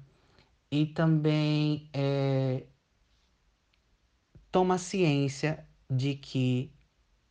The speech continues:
perdeu, que aquilo não vai voltar mais. E o último estágio é a aceitação,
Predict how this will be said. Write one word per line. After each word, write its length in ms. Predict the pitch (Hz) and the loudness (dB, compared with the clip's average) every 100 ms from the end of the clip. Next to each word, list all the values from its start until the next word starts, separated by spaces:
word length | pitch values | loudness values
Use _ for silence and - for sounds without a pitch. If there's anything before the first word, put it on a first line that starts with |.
| _ _ _ _ - | _ _ _ _ -8
perdeu, 520 | - 156 147 120 117 127 _ _ _ _ _ _ _ _ | 0 0 2 0 -2 -8 _ _ _ _ _ _ _ _
que 220 | - 123 | -6 0
aquilo 420 | 123 123 - 123 123 | 0 0 -2 0 2
não 220 | 127 131 | 2 2
vai 160 | 123 | 2
voltar 480 | 123 123 139 131 123 | 2 -2 -2 -6 -2
mais. 480 | 120 110 139 - - _ _ _ _ _ - - | -2 -2 -6 -14 -20 _ _ _ _ _ -20 -8
E 140 | - 151 | 2 4
o 40 | |
último 320 | 147 151 160 | 4 2 2
estágio 540 | 156 156 156 135 139 139 | 2 2 2 4 4 2
é 60 | |
a 100 | 147 | 4
aceitação, 840 | 143 - 143 143 151 - 131 113 | 2 0 -2 0 -2 -2 -2 -2